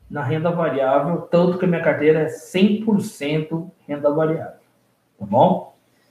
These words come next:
É, queria dar uma boa noite pra vocês. Nós estamos encerrando por aqui mais uma live. Queria agradecer a todos.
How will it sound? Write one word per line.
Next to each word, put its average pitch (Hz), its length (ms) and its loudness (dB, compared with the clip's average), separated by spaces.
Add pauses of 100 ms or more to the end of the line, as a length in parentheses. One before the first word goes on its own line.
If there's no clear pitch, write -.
(480)
É, 135 400 4
queria 175 220 4
dar 170 120 6
uma 170 140 6
boa 151 140 8
noite 156 260 6
pra 127 140 -2
vocês. 180 720 0
Nós 123 140 -4
estamos 143 220 -2
encerrando 123 440 -2
por 110 140 -4
aqui 139 320 -2
mais 131 240 -2
uma 117 180 0
live. 160 500 0
Queria 127 240 -4
agradecer 131 500 -2
a 117 60 0
todos. 160 640 -2